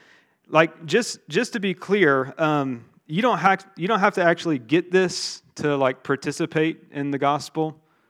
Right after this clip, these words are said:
Um, everyone in this whole chapter had lost hope. They were doubting because Jesus had died. They were so full of sadness.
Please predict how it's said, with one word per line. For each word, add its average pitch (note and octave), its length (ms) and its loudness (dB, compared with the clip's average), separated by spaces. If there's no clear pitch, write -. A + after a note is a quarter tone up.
Um, B2 560 -2
everyone F3+ 680 4
in D#3 280 -4
this E3 180 2
whole D#3+ 220 2
chapter E3+ 800 0
had B2+ 220 -2
lost D3+ 380 4
hope. D3+ 420 0
They C#3 120 2
were C3 140 2
doubting D3+ 880 0
because B2+ 340 -4
Jesus D3 300 -6
had B2+ 180 0
died. C3+ 340 4
They C3 100 0
were C3 100 -2
so D#3+ 220 0
full D#3 260 -2
of C3 80 -2
sadness. C#3 720 -2